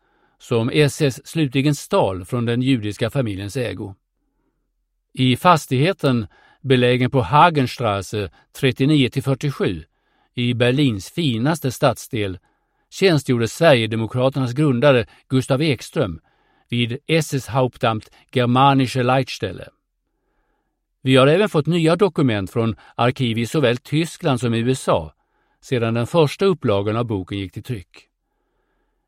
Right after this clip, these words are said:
Sammantaget gjorde den här nya informationen att vi tog tillfället i akt att göra en omarbetad och utökad andra upplaga av boken.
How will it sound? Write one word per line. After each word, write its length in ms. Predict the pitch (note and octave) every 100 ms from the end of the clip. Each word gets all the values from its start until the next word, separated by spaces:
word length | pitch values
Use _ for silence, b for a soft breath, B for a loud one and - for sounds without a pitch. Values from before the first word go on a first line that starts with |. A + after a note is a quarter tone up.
| _ _
Sammantaget 920 | - - G3 D#3+ B2+ D3+ F#3+ E3+ C3 _ b b b -
gjorde 320 | - C#3 C#3+
den 100 | D3
här 220 | E3+ F#3+
nya 360 | C3+ E3+ B2+ C3+
informationen 800 | C#3 A2 C3+ B2 B2+ C#3 A2 G2 _ _ _ _
att 220 | D#3+ E3
vi 140 | D#3+ C3+
tog 260 | C3+ B2+
tillfället 520 | - D#3+ G#2+ C#3 C#3
i 80 | F3
akt 240 | F#3+ B2+ B2
att 140 | A#2
göra 200 | B2 A#2+
en 80 | C3
omarbetad 920 | F#3+ E3+ A#2 A2 A2+ F#3+ - A#2+ A2
och 140 | A2+ - b -
utökad 800 | F#3+ A2 - F#3+ F3+ C3 G2+ F2 b b
andra 420 | b D#3+ B2 C#3 C3
upplaga 440 | A#2+ A#2 F#2+ F#2
av 80 | F2+
boken. 460 | F#2+ G2 A#2 F#2